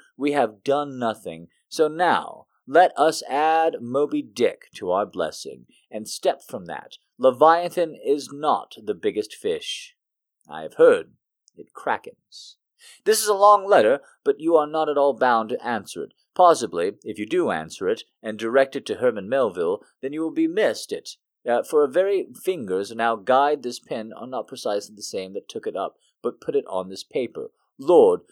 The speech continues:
when shall we be done changing? Ah,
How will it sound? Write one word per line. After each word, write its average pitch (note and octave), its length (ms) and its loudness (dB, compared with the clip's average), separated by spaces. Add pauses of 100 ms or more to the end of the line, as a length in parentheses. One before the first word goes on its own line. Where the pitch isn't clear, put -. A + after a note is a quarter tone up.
(140)
when E3+ 220 -2
shall F#3 440 2
we E3+ 120 -6
be E3+ 160 -10
done C#3+ 360 -2
changing? G#2+ 600 -10 (240)
Ah, A2+ 440 4